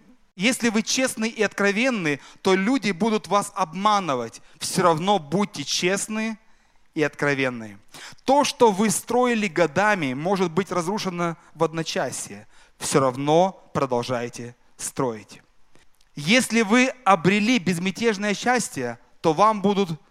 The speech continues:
завидовать. Всё равно будьте счастливыми. Добро, которое вы сотворили сегодня, люди позабудут завтра. Всё равно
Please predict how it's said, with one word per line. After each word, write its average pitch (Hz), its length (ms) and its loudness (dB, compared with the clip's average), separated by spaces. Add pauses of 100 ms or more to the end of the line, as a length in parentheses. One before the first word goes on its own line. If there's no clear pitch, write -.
завидовать. 151 760 0 (220)
Всё - 300 0
равно 156 340 2
будьте 175 580 -4 (520)
счастливыми. 101 800 -8 (1080)
Добро, 190 440 4
которое 190 360 4
вы 156 140 2
сотворили 170 480 -2
сегодня, 143 720 -2 (200)
люди 214 300 2
позабудут 170 720 -2 (100)
завтра. 127 560 -2 (300)
Всё - 220 0
равно 165 520 2